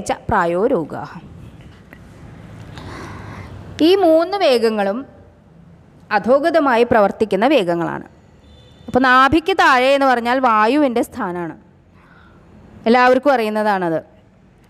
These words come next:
വായു അല്ലെങ്കിൽ വാതത്തിൻ്റെ സ്ഥാനമാണ്. പ്രധാനമായിട്ടും പറയുകയാണെങ്കിൽ അല്ലെങ്കിൽ വിശേഷമായിട്ട് പറയുകയാണെങ്കിൽ ആ ഭാഗം അപാനവായുവിൻ്റെ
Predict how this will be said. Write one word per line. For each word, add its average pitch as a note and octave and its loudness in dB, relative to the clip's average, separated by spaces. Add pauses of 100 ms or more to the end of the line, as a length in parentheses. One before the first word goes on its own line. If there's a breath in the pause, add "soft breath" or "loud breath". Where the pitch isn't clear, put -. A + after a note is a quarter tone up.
(140)
വായു G3 4
അല്ലെങ്കിൽ A3+ 0 (100)
വാതത്തിൻ്റെ G#3+ 0 (140)
സ്ഥാനമാണ്. F3 -6 (1700 loud breath)
പ്രധാനമായിട്ടും D4+ 2
പറയുകയാണെങ്കിൽ G#3+ 0 (1000)
അല്ലെങ്കിൽ A3 2 (440)
വിശേഷമായിട്ട് C4+ 2
പറയുകയാണെങ്കിൽ A3 0 (220)
ആ - 4 (160)
ഭാഗം G#3 2 (200)
അപാനവായുവിൻ്റെ G#3+ 2